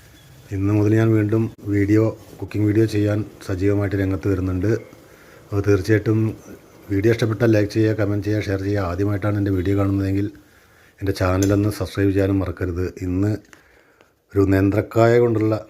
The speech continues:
നാടൻ മോരുകറിയുടെ റെസിപ്പി ആയിട്ടാണ് ഞാൻ വന്നിട്ടുള്ളത്. നമ്മുടെ വീടുകളിലൊക്കെ ഉണ്ടാക്കുന്ന ഒരു നാടൻ കൂട്ടാനാണ്, പക്ഷേ നേന്ത്രക്കായ കൊണ്ടുള്ള മോരുകറി എന്ന് പറഞ്ഞാൽ അതിനൊരു പ്രത്യേക രുചിയാണ്. അപ്പോൾ തീർച്ചയായിട്ടും ഇത് ഉണ്ടാക്കാൻ അറിയാത്തവർക്ക് വേണ്ടിയിട്ട് ഞാൻ ഇതിവിടെ സമർപ്പിക്കുകയാണ്. അപ്പോൾ നമ്മളിത് എങ്ങനെയാണ് ഉണ്ടാക്കുന്നതെന്ന്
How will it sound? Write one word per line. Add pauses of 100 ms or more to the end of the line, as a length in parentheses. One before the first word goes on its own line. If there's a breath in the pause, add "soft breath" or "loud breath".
നാടൻ
മോരുകറിയുടെ
റെസിപ്പി
ആയിട്ടാണ്
ഞാൻ
വന്നിട്ടുള്ളത്.
നമ്മുടെ
വീടുകളിലൊക്കെ
ഉണ്ടാക്കുന്ന
ഒരു
നാടൻ
കൂട്ടാനാണ്,
പക്ഷേ (360)
നേന്ത്രക്കായ
കൊണ്ടുള്ള
മോരുകറി
എന്ന്
പറഞ്ഞാൽ
അതിനൊരു (540 loud breath)
പ്രത്യേക (120)
രുചിയാണ്. (100)
അപ്പോൾ
തീർച്ചയായിട്ടും
ഇത്
ഉണ്ടാക്കാൻ
അറിയാത്തവർക്ക്
വേണ്ടിയിട്ട്
ഞാൻ
ഇതിവിടെ
സമർപ്പിക്കുകയാണ്. (640 soft breath)
അപ്പോൾ
നമ്മളിത് (180)
എങ്ങനെയാണ് (100)
ഉണ്ടാക്കുന്നതെന്ന്